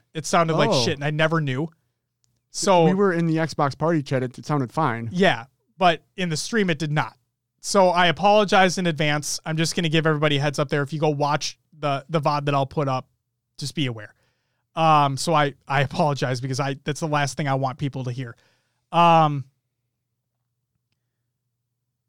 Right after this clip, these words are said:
Speaker 1: but yeah, overall, I th-, I thought it was, I thought it was fun for the most part. It
Speaker 2: I
Speaker 1: was
Speaker 2: burnt out so quick in it.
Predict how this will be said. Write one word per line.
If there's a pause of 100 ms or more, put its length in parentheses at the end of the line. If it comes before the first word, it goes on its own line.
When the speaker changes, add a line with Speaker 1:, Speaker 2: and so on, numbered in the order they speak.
(340)
Speaker 1:
but
yeah, (640)
overall,
I
th-,
I
thought
it
was,
I
thought
it
was
fun (200)
for
the
most
part. (1300)
It
Speaker 2:
I
Speaker 1:
was
Speaker 2:
burnt
out
so
quick
in
it.